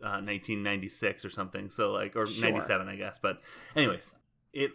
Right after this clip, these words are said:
Speaker 1: it starts playing. Um, I, does Preston run inside and then it cuts up to Kenny, or
Speaker 2: I
Speaker 1: or
Speaker 2: don't
Speaker 1: does it
Speaker 2: remember.
Speaker 1: I remember the, it's a weird wipe where the door of the bathroom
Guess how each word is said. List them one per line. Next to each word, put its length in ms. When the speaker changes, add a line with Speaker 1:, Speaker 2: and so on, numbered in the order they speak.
Speaker 1:
it 160
starts 220
playing. 540
Um, 280
I, 200
does 400
Preston 420
run 180
inside 680
and 280
then 160
it 160
cuts 240
up 160
to 80
Kenny, 380
or 500
Speaker 2:
I 40
Speaker 1:
or 280
Speaker 2:
don't 80
Speaker 1:
does 100
it 80
Speaker 2:
remember. 560
Speaker 1:
I 80
remember 280
the, 240
it's 200
a 60
weird 480
wipe 320
where 180
the 140
door 500
of 160
the 80
bathroom 680